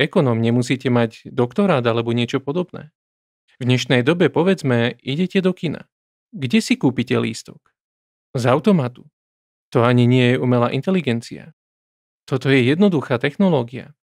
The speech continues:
Takže začnime so samotným softvérom. Tieto technologické aplikácie zamýšľaš sa nad tým,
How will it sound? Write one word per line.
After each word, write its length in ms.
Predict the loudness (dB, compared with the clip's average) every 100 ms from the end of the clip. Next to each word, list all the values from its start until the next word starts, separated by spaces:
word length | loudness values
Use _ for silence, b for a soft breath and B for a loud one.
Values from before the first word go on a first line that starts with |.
| _
Takže 320 | 0 2 2
začnime 640 | 2 2 2 2 2 0
so 160 | 0 -4
samotným 560 | 0 0 0 0 0 0
softvérom. 720 | -2 -2 -2 0 -4 -10 -20 _ _ _ _
Tieto 320 | 0 4 2
technologické 720 | 2 0 2 2 0 -4 -4
aplikácie 1040 | -2 -2 -2 -2 -2 -6 -8 -14 -16 -18 -20 _ _ _ _ _ _ _ _ _ _ _ _
zamýšľaš 720 | -2 2 4 4 2 0 0 0
sa 240 | -2 0
nad 160 | -2 -4
tým, 320 | -6 -6